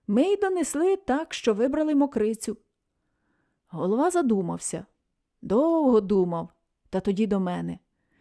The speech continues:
"Нічого, парубче, не вдієш. Громадська воля така та загад начальства. Треба коритися". І поїхав собі.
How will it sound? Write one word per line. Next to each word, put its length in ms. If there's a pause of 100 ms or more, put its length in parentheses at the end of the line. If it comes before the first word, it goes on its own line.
(240)
"Нічого, 800
парубче, 640
не 140
вдієш. 760 (140)
Громадська 760
воля 380
така 520
та 200
загад 340
начальства. 680 (420)
Треба 320
коритися". 720 (680)
І 200 (140)
поїхав 640
собі. 400